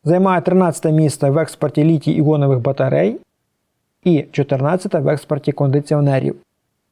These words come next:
Країна відома виробництвом смартфонів BlackBerry, Mitel та Nortel, а також продукції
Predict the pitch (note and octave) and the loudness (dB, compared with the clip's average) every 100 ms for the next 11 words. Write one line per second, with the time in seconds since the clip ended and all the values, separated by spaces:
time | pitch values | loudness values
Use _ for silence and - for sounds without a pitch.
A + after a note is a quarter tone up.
0 | _ _ - E3+ A#3 G3 E3+ F3+ F3+ D3 | _ _ -2 2 4 2 2 2 2 2
1 | D3+ D3 F3 F3 D3 D#3+ D3+ - E3 D3 | 0 2 0 0 -2 0 -2 -2 0 2
2 | C3 C#3 D3+ C3 C3+ E3+ G#3 - D3+ C#3 | 2 2 2 0 0 0 0 0 -2 0
3 | D3+ D#3+ F#3 - _ - C#3+ D3+ D#3 D3+ | 2 2 0 -10 _ -6 -2 0 0 -2
4 | C3+ - - _ _ _ _ _ _ _ | -2 -4 -10 _ _ _ _ _ _ _
5 | - C#3+ G3+ G#3 F#3 - D#3+ D3+ F3 - | -6 -4 -2 -2 -2 -2 0 0 0 2
6 | G3+ | 2